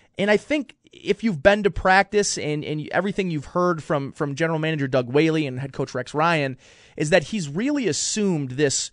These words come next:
this leadership role on the team. And so far, I think it's starting to rub off on the team.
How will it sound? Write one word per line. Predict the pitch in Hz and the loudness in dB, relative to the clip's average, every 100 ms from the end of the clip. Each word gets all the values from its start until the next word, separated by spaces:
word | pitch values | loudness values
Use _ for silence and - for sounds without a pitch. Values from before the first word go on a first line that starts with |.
| _ _ - | _ _ -14
this | 135 139 143 160 151 | -12 -10 -2 -2 0
leadership | 160 220 214 - 165 - | 0 0 0 0 -2 0
role | 143 139 127 | 0 2 2
on | 120 | -2
the | |
team. | - 208 220 139 | -6 -6 -4 -2
And | 131 131 - _ _ _ _ _ _ | -2 -4 -10 _ _ _ _ _ _
so | - - 311 | -2 6 6
far, | - - 196 320 180 | 6 -2 -2 2 4
I | 160 | 4
think | - 285 | 2 -2
it's | 214 | -2
starting | - 214 247 | -4 -2 -2
to | 170 | -2
rub | 143 170 180 | 2 4 4
off | 190 226 - | 4 2 0
on | 131 156 | -2 -2
the | |
team. | 160 - 262 - | -4 -8 -12 -14